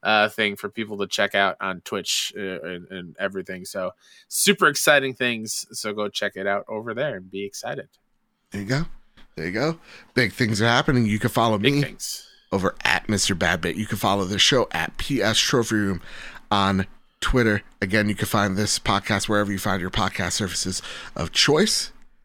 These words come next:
Speaker 2: And with all that said, and with all that out of the way, everybody, keep, sorry, keep what's about you. Keep hunting and keep playing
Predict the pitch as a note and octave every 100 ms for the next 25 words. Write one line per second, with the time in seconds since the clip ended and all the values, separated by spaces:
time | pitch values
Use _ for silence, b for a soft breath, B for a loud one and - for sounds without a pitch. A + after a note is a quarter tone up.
0 | - G2+ A2+ D3+ E3 E3 - G3+ G2+ F#2+
1 | C3 D#3+ F3 F3+ F#3 F3+ F3+ F#3+ A#3 D#3+
2 | E2 - _ _ _ _ _ _ _ _
3 | _ _ - F#3+ - - - - - -
4 | B B _ - A#2 F#2+ - - D3 E3+
5 | - - _ _ _ - - D3 E3 -
6 | - _ _ B B B B - - -
7 | A#2+ - - - _ - E2+ D#2+ D#2+